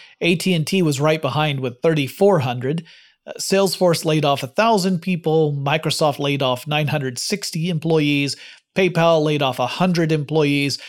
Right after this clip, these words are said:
And all of those companies managed to remain profitable during covid in twenty twenty. So that's a pretty tough pill to swallow, right? That these companies were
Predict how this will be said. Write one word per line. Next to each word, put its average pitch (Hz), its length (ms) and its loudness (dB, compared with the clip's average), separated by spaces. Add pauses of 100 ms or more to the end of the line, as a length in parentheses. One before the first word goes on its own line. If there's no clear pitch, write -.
(240)
And 175 280 0
all 233 200 2
of 269 100 0
those 247 180 2
companies 156 600 0
managed 165 420 0
to 165 100 2
remain 147 560 0
profitable 120 880 0 (200)
during 135 520 -2 (340)
covid 131 400 0
in 123 160 -10
twenty 123 320 -6
twenty. 135 340 -4
So 143 440 0 (960)
that's - 160 -4
a 240 40 -4
pretty 220 220 2
tough 175 300 2
pill 156 180 4
to 139 80 0
swallow, 139 400 0
right? 156 320 2 (220)
That 156 180 -2
these 156 180 0
companies 165 440 0
were 143 260 0